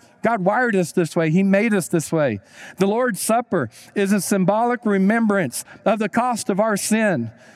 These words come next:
The Lord's Supper, as we, as we partake of it and we observe the Lord's Supper, we take time to, to eat and drink the Lord's Supper. It's symbolic in remembering that,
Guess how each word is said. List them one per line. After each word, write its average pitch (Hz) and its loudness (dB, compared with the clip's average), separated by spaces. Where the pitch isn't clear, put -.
The 208 2
Lord's 233 0
Supper, 220 -2
as 208 0
we, 214 0
as 190 0
we 214 0
partake 226 0
of 214 0
it 180 2
and 185 0
we 208 2
observe 202 -2
the 190 0
Lord's 196 0
Supper, 190 -2
we 180 2
take 254 0
time 220 -2
to, 190 2
to 196 0
eat 247 2
and 175 0
drink 202 0
the 175 0
Lord's 202 0
Supper. 202 -2
It's 226 -2
symbolic 226 0
in 202 0
remembering 220 2
that, 185 2